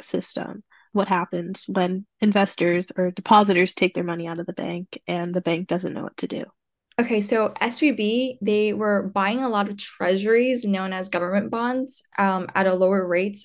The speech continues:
Speaker 2: from the U S government. And as the feds, they, when they were raising rates, those treasuries they bought lost tons of value. So they had to sell all those treasuries and people were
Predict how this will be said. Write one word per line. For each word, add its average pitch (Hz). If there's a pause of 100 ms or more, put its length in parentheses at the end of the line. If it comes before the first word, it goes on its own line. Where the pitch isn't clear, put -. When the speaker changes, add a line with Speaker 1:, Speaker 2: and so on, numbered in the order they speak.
Speaker 2:
from 202
the 180
U 180
S 196
government. 226 (160)
And 208
as 202
the 208
feds, 202
they, 196
when 190
they 190
were 185
raising 190
rates, 180 (100)
those 190
treasuries 190
they 190
bought 180
lost 180
tons 170
of 165
value. 190 (240)
So -
they 202
had 202
to -
sell 214
all 214
those 240
treasuries 180
and 190
people 196
were 190